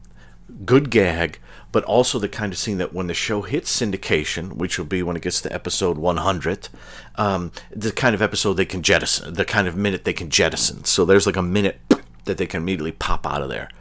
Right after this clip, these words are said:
for syndication that doesn't need to be there. The episode ends just fine where it was.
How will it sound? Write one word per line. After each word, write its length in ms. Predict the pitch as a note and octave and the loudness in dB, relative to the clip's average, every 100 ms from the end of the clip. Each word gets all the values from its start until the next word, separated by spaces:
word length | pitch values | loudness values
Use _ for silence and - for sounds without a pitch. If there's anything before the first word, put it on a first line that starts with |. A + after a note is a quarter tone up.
| - - | -20 -12
for 120 | - | -2
syndication 600 | - F2 D2 - D2 - | 2 2 0 0 0 0
that 140 | C#2+ - | -6 0
doesn't 280 | G2 F2+ | 2 2
need 160 | D2+ D#2+ | -4 -8
to 40 | - | -8
be 160 | D#2 | -8
there. 220 | C#2+ C2+ - | -8 -10 -10
The 140 | - F2 | 0 0
episode 380 | - F#2 F2 E2+ | 2 0 2 2
ends 220 | E2+ D#2 | 0 -4
just 220 | D#2+ D2+ | -4 -4
fine 460 | - D#2+ D2+ D2 C#2+ | -4 -4 -4 -6 -4
where 180 | D#2+ | -4
it 100 | C#2 | -4
was. 320 | - C#2 C#2 | -6 -6 -6